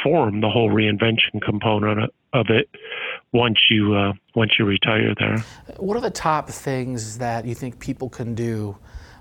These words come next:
Speaker 2: before they retire to really be ready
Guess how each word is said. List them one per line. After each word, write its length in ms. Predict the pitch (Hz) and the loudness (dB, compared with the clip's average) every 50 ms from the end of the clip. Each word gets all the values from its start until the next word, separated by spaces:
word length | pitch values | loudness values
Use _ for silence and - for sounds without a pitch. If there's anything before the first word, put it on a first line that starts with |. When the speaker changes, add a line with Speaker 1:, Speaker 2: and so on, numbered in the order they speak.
| - - | -10 -6
Speaker 2:
before 640 | 127 110 - - - - - 127 131 127 127 123 117 | -6 -6 -6 -8 -10 -6 -2 -2 0 0 0 0 0
they 180 | 117 113 110 | 0 -2 -2
retire 680 | 104 101 95 - - 110 101 98 95 98 - - - - - - - - - - - | -4 -6 -8 -8 -8 -8 -8 -8 -8 -10 -14 -16 -16 -18 -20 -20 -20 -20 -20 -20 -12
to 120 | - 123 | -8 -4
really 240 | 117 120 123 123 120 | -2 -2 0 0 -2
be 440 | 110 107 123 117 113 110 110 107 104 | -2 -2 -2 -2 -2 -2 -4 -4 -6
ready 600 | 104 104 117 120 117 113 113 110 107 104 107 | -6 -4 -2 -2 -2 -2 -4 -6 -6 -8 -10